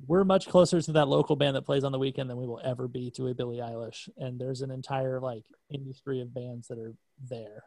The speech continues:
who, like, survive and make a living, but who are not popular. Uh,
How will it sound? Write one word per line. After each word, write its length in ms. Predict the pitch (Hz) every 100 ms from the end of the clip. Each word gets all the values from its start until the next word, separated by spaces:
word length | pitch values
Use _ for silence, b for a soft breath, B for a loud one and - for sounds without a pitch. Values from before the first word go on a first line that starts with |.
| _
who, 120 | - 135
like, 220 | 123 113 _ _ _ _ -
survive 460 | 139 131 135 135
and 100 | 127
make 180 | 127 123
a 60 | 120
living, 420 | 131 131 120 110 - _ _ _ _ _ _ _ _ _ _ -
but 140 | 123
who 220 | 117 131
are 120 | 123 123
not 240 | 123 117 _
popular. 480 | 113 107 113 101 107 _ _ _
Uh, 200 | - 117